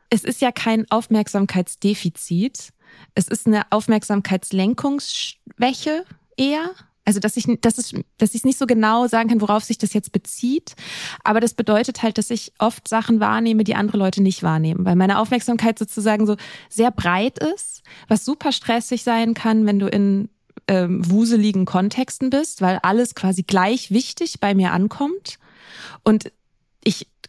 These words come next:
find das zum Beispiel super schwierig, wenn man in so einer Runde ist, mit mehreren Gesprächen bei einem Gespräch zu bleiben. Ich kenn auch zum Beispiel eine Person, die immer gesagt hat, dass sie, ähm,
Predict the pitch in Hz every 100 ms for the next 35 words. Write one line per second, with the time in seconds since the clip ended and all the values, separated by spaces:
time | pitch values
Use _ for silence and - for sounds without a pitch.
0 | - 240 220 202 220 196 - 196 233 -
1 | 214 - 208 202 202 196 - - 196 196
2 | 190 196 196 185 175 220 302 277 214 214
3 | 208 - - _ _ _ - 202 190 208
4 | 233 226 214 202 - - 208 226 - 202
5 | 202 196 196 190 185 202 214 202 - 190
6 | - 175 170 170 220 320 349 - _ -
7 | - 214 240 - 214 202 - 208 202 208
8 | 208 208 196 196 196 202 - 202 _ _
9 | _ _ _ _ _ - 202 196 208 190
10 | 196 190 190 190 -